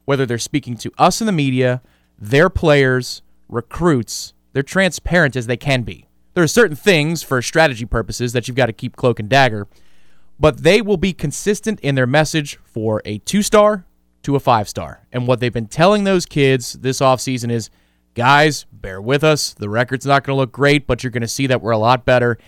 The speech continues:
And you're also gonna see, more importantly, that you are the missing piece that can help put us over the top." It's not gonna be easy here, but it's gonna be rewarding, and we're gonna win some football games in your time here, member of the class of twenty twenty-two, in, certainly in your time here, member of the class of twenty twenty-three.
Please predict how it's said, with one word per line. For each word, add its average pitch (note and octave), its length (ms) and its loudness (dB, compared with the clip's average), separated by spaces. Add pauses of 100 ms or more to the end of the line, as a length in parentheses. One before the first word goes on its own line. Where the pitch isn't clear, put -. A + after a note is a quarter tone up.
(140)
And A2+ 100 -6
you're G#2+ 140 0
also E3+ 240 2
gonna B2 160 -2
see, B2 160 -6
more A#2+ 200 0
importantly, A2 460 -2
that G2+ 180 -6
you C3 460 2
are A#2+ 140 2
the A#2 100 -2
missing A#2+ 320 -4
piece C3+ 420 -8 (300)
that B2+ 140 0
can A#2+ 80 -4
help A#2+ 180 0
put C3 140 -2
us B2 120 -4
over A#2+ 160 0
the G#2 80 -6
top." F#2+ 360 -6 (280)
It's - 180 -10
not D3 180 4
gonna D#3 140 0
be C3+ 240 -4
easy F#3+ 320 0
here, B3 320 0 (260)
but B2+ 80 0
it's A#2+ 100 -8
gonna C#3+ 160 0
be D3 120 2
rewarding, E3 640 2 (160)
and B2 100 -2
we're B2+ 80 -4
gonna C3+ 140 -2
win D3 160 2
some B2+ 100 -8
football C#3 360 2
games C3 420 -4
in B2 140 -4
your E3 260 2
time B2 320 -2
here, G#2+ 260 -4 (260)
member C3+ 260 4
of A2+ 80 2
the A2+ 60 -6
class A#2+ 280 0
of A2 60 -14
twenty A#2+ 240 -4
twenty-two, A2+ 500 -2 (260)
in, B2+ 220 -4
certainly E3+ 460 2
in B2 80 -2
your G#3+ 200 6
time C#3 300 0
here, B2 160 -2
member B2 260 0
of A#2 80 -2
the A2+ 60 -10
class A#2 280 -2
of A2 60 -14
twenty A#2+ 220 -4
twenty-three. C3+ 600 -2